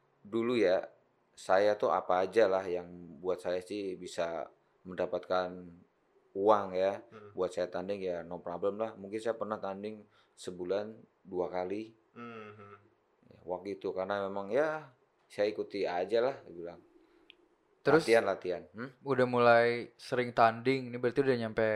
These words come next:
Speaker 3: fase di mana lu Muay Thai gitu loh.
Speaker 1: Iya.
Speaker 3: Pas di saat lu udah mulai Muay Thai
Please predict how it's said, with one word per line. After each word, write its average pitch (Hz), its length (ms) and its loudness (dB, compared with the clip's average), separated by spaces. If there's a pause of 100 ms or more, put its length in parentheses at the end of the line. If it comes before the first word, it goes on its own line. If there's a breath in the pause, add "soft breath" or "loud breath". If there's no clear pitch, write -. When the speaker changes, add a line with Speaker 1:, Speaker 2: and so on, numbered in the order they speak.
Speaker 3:
fase 110 380 0
di 110 80 -6
mana 107 260 -4
lu 107 220 -2
Muay 113 320 0
Thai 110 320 2
gitu 104 240 -8
loh. 101 80 -6
Speaker 1:
Iya. 95 160 6 (320 loud breath)
Speaker 3:
Pas 131 240 10
di 143 80 -4
saat 147 320 8
lu 147 80 8
udah 143 160 6
mulai 135 320 6
Muay 127 320 6
Thai 196 320 6